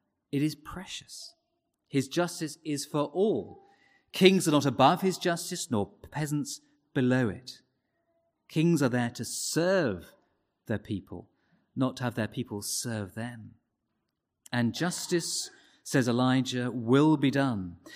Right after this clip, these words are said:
In the same way that dogs licked up Naboth's blood having, after having been stoned to death, so dogs will lip up Ahab's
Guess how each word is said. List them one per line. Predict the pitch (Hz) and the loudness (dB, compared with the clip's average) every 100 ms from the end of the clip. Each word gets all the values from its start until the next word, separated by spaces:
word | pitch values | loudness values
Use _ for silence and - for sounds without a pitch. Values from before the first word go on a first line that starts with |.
| - - | -20 -4
In | 151 | 2
the | 147 | 2
same | 139 180 180 | 4 6 8
way | 156 | 6
that | 151 151 | 6 6
dogs | 151 143 131 147 | 6 6 4 -2
licked | - 135 | 0 -2
up | 127 | 2
Naboth's | 127 131 165 160 151 147 - | 6 8 6 2 -2 -2 -8
blood | - 127 143 101 87 101 | -4 0 2 2 -4 -8
having, | 123 127 | -8 -6
after | 127 117 | -6 -6
having | 123 117 | -2 0
been | 110 107 | 0 -2
stoned | - - 135 135 127 120 - | -6 -4 -2 0 0 0 -4
to | 110 | -6
death, | 95 85 - _ _ _ _ _ - | -6 -10 -14 _ _ _ _ _ -8
so | - 143 | 4 4
dogs | 139 139 135 135 | 6 4 4 0
will | 117 | 0
lip | 123 120 | 0 -2
up | 127 - _ | -6 -8 _
Ahab's | 139 160 160 117 92 - - | -4 -4 -4 -6 -10 -12 -14